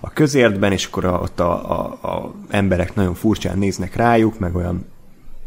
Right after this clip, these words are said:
veszélyes a környék, és akkor kiderül, hogy igazából ezek mind goblinok, tehát ilyen, ilyen százhúsz centi, ö, magas, ö, <laughs> lények, akik aztán valamiért ugye normál ember magasságúra tudnak meglőni,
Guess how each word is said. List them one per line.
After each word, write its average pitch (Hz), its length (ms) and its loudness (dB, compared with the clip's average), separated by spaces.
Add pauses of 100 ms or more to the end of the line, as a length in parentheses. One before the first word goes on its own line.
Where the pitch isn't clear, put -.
(240)
veszélyes 120 420 0
a 95 40 -4
környék, 170 400 4
és 127 120 2
akkor - 140 -4
kiderül, 110 400 8
hogy 101 220 4
igazából 98 460 4
ezek 92 220 2
mind 107 160 0
goblinok, 147 520 4
tehát 92 240 2
ilyen, 101 220 2 (420)
ilyen 98 160 0
százhúsz 104 480 0
centi, 98 520 0
ö, 98 160 0
magas, 95 500 -4
ö, 95 120 -6 (340)
<laughs> - 680 -4
lények, 139 360 2
akik 104 200 -2
aztán 101 240 0
valamiért 95 380 4
ugye 104 140 2
normál 92 300 2
ember 90 240 0
magasságúra 90 600 -2
tudnak 92 280 -4
meglőni, 123 480 0